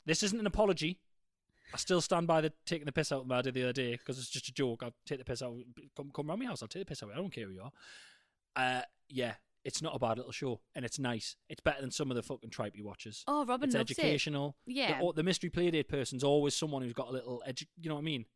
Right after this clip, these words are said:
Speaker 1: The other day it was, um, Chemist, Chemist Katie, I think she was called.
Speaker 2: Right.
Speaker 1: Bloody great.
Speaker 2: Right.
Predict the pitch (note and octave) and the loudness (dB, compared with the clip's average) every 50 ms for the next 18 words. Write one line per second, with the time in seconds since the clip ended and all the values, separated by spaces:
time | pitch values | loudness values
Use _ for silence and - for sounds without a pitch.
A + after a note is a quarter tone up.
0 | _ - F#3 A3 A3 - C3+ A#2+ D3 E3 D#3 C#3 D3+ C#3 C#3 C#3+ C#3+ - _ _ | _ 0 2 2 2 2 0 -2 -4 -2 -2 0 0 0 0 -2 -6 -10 _ _
1 | - - F#3 E3 E3 - - - - _ _ - F#3 G3 G#3 - - - A3+ B3 | -6 -4 -2 -2 -2 -4 -6 -8 -14 _ _ -12 -10 -10 -10 -10 -10 -8 -8 -8
2 | C4 A#3+ B3+ A3+ - C4+ A#3+ - C4 C4 - - C#4 C#4+ D#4+ D4+ F3+ E3+ E3+ F3 | -6 -8 -8 -8 -8 -10 -10 -10 -12 -12 -10 -8 -6 -6 -6 -6 -6 -6 -6 -6
3 | G3 - - - - - C3+ D3 B2 G#2+ G2+ - _ _ - - E3+ E3 D#3+ - | -8 -10 -12 -14 -12 -10 -8 -6 -6 -8 -8 -12 _ _ -14 -14 -12 -12 -14 -18